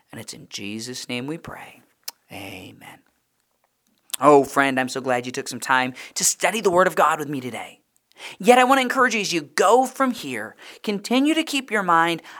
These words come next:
on the Word so that you can walk in the way of the Master and you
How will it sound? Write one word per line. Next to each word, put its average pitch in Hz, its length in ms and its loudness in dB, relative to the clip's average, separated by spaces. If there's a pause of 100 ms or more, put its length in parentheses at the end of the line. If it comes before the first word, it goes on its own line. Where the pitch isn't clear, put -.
(140)
on 202 380 2 (240)
the 190 80 -2
Word 143 420 -6 (160)
so 196 220 -2
that 180 240 -4
you 180 420 4
can 135 320 -4
walk 262 480 2 (240)
in 156 80 0
the 117 140 0
way 202 500 2 (220)
of 175 120 -6
the 190 80 -4
Master - 640 -6 (540)
and 135 180 -6
you 117 680 0